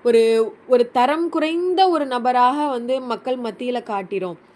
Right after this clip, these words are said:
அல்லாஹ்விடத்திலும் மிகப்பெரிய தண்டனை நம்மளுக்கு வழங்கி தரக்கூடியது. குர்ஆன் நம்மை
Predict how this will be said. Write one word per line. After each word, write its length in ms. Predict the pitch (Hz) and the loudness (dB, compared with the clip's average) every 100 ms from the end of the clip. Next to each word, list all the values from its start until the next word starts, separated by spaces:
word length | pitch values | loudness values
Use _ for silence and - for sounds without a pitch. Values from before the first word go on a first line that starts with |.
| - - - | -20 -20 -10
அல்லாஹ்விடத்திலும் 800 | 220 277 349 349 302 294 277 262 | -2 0 2 0 -2 -2 -6 -4
மிகப்பெரிய 600 | 240 269 269 320 370 330 | -4 -4 -4 -4 -2 -2
தண்டனை 380 | 285 285 277 | -2 -4 -4
நம்மளுக்கு 320 | 277 247 233 226 | -6 -6 -6 -4
வழங்கி 280 | 214 226 | -4 -4
தரக்கூடியது. 760 | 233 214 208 208 202 196 202 202 | -8 -8 -8 -6 -6 -4 -6 -6
குர்ஆன் 640 | 233 233 247 277 320 339 - 240 | -6 -6 -4 -6 -6 -6 -10 -12
நம்மை 680 | 226 220 226 226 269 339 | -10 -10 -8 -6 -4 -6